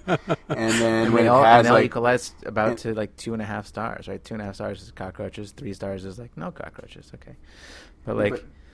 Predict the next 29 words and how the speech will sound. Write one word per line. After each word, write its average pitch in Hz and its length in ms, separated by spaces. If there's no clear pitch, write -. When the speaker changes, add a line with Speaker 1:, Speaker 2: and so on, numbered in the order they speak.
Speaker 2:
But, 135 100
but, 139 140
Speaker 1:
No, 208 160
Speaker 2:
but - 0
you 175 60
Speaker 1:
but, 202 160
Speaker 2:
see 170 60
Speaker 1:
but 196 160
the, 190 600
the 170 160
point 208 260
that, 160 240
that 131 160
Hirsch 123 220
is 117 100
making 113 300
is 107 100
that 113 160
there, 120 300
there 123 240
are 117 140
many 160 600
more 123 680
elements 143 480
on 120 240
which 113 280
people 110 760
would 113 460
rank 123 640